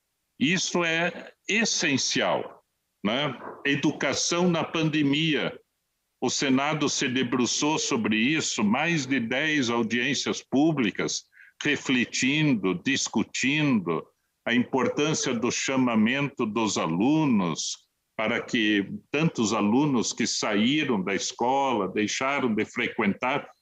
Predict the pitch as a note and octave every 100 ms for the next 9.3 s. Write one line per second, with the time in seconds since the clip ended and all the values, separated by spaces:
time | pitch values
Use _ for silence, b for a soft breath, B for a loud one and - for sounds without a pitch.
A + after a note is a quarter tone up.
0 | _ _ - D#3 F#3 - F3+ - F3+ F3+
1 | F3+ E3 E3+ F#3 F#3+ F3 E3+ G#3+ C4+ G#3+
2 | C#3 A#2 C3 B2+ C3 G#2+ G#2 G2+ B2+ A2+
3 | G2+ G#2 - F#2 - G#2+ E2+ - _ -
4 | C3 - D3+ D3 D#3 D3+ C#3 D#3 D#3 D3+
5 | E3+ C#3 - C3+ B2+ D3 E3 - G#2 -
6 | b b b _ C3+ A#2+ - C3+ C#3 B2
7 | A#2 - B2 - A2+ G#2+ B2+ B2+ B2 G#2+
8 | A2 - G2+ - A#2 A2 - F#2+ D#2+ -
9 | A#2+ C#3 B2